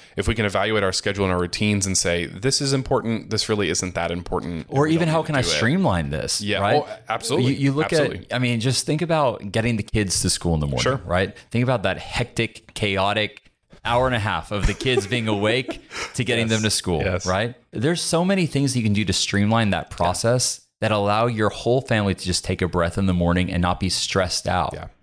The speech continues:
Speaker 1: that's
Speaker 2: But
Speaker 1: good.
Speaker 2: instead, we do things in really weird orders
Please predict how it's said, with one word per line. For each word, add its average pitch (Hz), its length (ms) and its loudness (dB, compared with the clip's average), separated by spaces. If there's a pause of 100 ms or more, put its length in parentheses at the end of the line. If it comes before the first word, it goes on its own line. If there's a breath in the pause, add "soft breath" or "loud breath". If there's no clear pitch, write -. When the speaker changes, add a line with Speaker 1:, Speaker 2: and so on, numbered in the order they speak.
Speaker 1:
that's - 140 -10
Speaker 2:
But 123 80 2
Speaker 1:
good. 127 60 2
Speaker 2:
instead, 143 320 0
we 127 100 2
do 113 140 0
things 110 260 -2
in 92 140 0
really 143 260 2
weird 104 320 2
orders 107 640 2